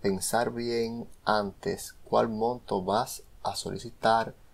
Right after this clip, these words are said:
porque una vez solicitado, pues aunque canceles, no te aparecerá en la aplicación la opción de tomar un préstamo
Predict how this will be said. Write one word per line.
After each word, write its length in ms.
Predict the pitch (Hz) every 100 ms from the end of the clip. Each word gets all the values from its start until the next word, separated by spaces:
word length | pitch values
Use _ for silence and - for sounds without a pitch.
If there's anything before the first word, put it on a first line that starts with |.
| - - - -
porque 280 | 90 -
una 200 | 95 107
vez 140 | 110 117
solicitado, 960 | - 123 131 131 - 131 127 123 135 160 - - - - - - -
pues 520 | - 107 113 117 - - -
aunque 380 | 104 95 - 95
canceles, 880 | 113 120 - 131 123 113 117 120 - - - - - - -
no 460 | - 98 104 120 120
te 380 | - 107 107 - -
aparecerá 1160 | 95 90 - 90 90 - - 90 104 120 131 151 - - - - -
en 260 | 113 120
la 60 | 110
aplicación 920 | 95 95 90 90 - - 113 117 117 - - -
la 180 | 95 85
opción 640 | 87 - - 110 117 107
de 200 | 95 101
tomar 420 | 104 - 87 92 98
un 100 | 92
préstamo 800 | - 98 101 - 95 95 98